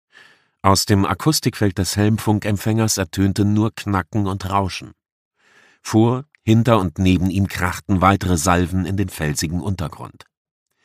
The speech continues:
Steinsplitter zischten wie Geschosse durch die Luft und verdampften teilweise im flackernden Schutzschirm seiner Einsatzmontur.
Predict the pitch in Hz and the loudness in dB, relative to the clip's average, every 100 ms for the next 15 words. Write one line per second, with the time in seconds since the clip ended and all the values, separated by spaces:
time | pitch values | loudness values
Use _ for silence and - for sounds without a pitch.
0 | _ _ _ _ - - 113 117 - 82 | _ _ _ _ -8 0 2 2 0 -6
1 | 78 76 - 98 - - 90 85 87 - | -6 -6 -2 0 0 -2 -2 0 -2 -2
2 | 117 - 101 90 - 92 110 - - _ | -4 -2 -2 -2 0 2 2 0 -10 _
3 | - - - 90 92 69 87 87 - - | -20 -14 -4 -2 -2 0 2 0 -2 -2
4 | 95 82 82 80 78 78 80 78 - 90 | -2 0 0 0 0 -2 -2 -6 -2 -4
5 | - 82 76 80 - 85 - - 87 87 | -2 -6 -4 -6 -2 -4 -4 -4 -2 -2
6 | 80 85 87 - 90 76 69 - 64 - | -2 -2 -2 -4 -6 -6 -8 -8 -10 -12
7 | - - | -16 -18